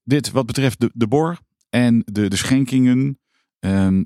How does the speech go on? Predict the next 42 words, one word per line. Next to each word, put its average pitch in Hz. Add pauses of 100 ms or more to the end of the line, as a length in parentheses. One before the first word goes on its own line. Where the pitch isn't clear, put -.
dankjewel, 113
Cor, 113
voor 101
deze 110
aflevering. 98
Eh, 98
dit 107
is 110
een 98
serie 90
Bijzondere 101
Business 101
in 98
de 95
Betuwe 95
met 95
korte 135
podcasts 104
over 90
de 87
verschillende 92
onderdelen 87
van 82
die 90
bij 90
Prinsjesdag 87
aan 92
de -
orde 123
zijn 110
geweest. 95
De 87
maatregelen 92
die 90
zijn 90
gepresenteerd. 85
Vandaag 90
ging 90
het 87
over 80
de 82
bor. 95